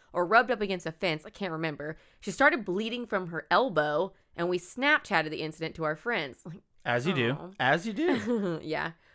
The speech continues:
Speaker 1: "When we got home, we went straight to the kitchen to clean the blood off of her arm. When she lifted her arm, every roommate looked at each other confused. She didn't have a scratch on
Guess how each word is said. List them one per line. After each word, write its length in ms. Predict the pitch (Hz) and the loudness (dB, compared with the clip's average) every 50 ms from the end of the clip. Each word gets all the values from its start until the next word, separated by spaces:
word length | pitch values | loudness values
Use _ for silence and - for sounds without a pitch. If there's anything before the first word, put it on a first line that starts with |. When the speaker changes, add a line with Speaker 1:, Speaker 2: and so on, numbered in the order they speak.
| _ _ _ | _ _ _
Speaker 1:
"When 140 | - 220 226 | -2 0 2
we 100 | 247 226 | 2 8
got 280 | 233 254 277 - - | 10 10 10 10 8
home, 400 | 202 202 202 180 180 175 175 165 - _ - | 2 0 0 0 0 0 -2 -6 -12 _ -4
we 140 | 196 196 180 | -2 -2 0
went 240 | 196 220 233 - | 0 -2 -4 -4
straight 400 | - - - - - 208 226 247 | -8 -14 -14 -4 -2 -2 -2 -2
to 80 | - 277 | -4 -8
the 80 | 269 262 | -8 -6
kitchen 320 | - 208 - - 185 175 | -8 -8 -6 -6 -8 -8
to 40 | 175 | -8
clean 260 | - - 185 175 170 | -8 -6 -6 -4 -4
the 80 | 165 160 | -4 -4
blood 260 | 151 175 214 220 214 | 0 2 4 4 4
off 240 | 131 160 156 - 165 | 4 0 0 -2 -10
of 100 | 160 - | -12 -6
her 160 | 170 156 - - | -6 -6 -2 0
arm. 320 | 240 220 160 143 147 - - _ _ _ _ _ _ _ - | 2 2 2 2 0 -6 -10 _ _ _ _ _ _ _ -8
When 100 | 185 185 | -8 -6
she 140 | - 220 208 | -4 -2 0
lifted 280 | 233 254 254 330 294 | 0 0 0 0 -4
her 220 | 240 220 185 - - - | -2 -2 -4 -4 -2 0
arm, 400 | 262 240 202 185 180 185 190 - _ _ _ _ _ _ - | 2 2 4 2 2 -2 -4 -10 _ _ _ _ _ _ 2
every 400 | 190 196 202 208 208 247 262 262 | 4 4 4 4 2 0 -4 -2
roommate 400 | 226 202 185 180 170 170 165 - | 0 -2 -2 0 0 -2 -4 -2
looked 220 | 160 156 165 160 - | -2 -4 -4 -2 -4
at 60 | 165 | -6
each 180 | 165 165 165 - | -6 -6 -6 -4
other 160 | 160 156 151 | -4 -4 -4
confused. 680 | 151 - 151 147 - - 160 143 139 - - - - _ _ _ _ _ _ | -4 -6 -12 -14 -12 -12 -10 -10 -10 -12 -14 -18 -20 _ _ _ _ _ _
She 140 | _ - 185 | _ -10 -2
didn't 200 | 170 208 220 226 | 0 0 0 0
have 200 | 208 214 190 160 | -4 -4 -2 -2
a 60 | 165 | -2
scratch 580 | 165 - - - - 170 165 160 160 - - - _ - - | -6 -6 -16 -4 0 4 4 4 2 0 -10 -20 _ -8 -4
on 260 | 165 160 156 151 | -2 0 0 -2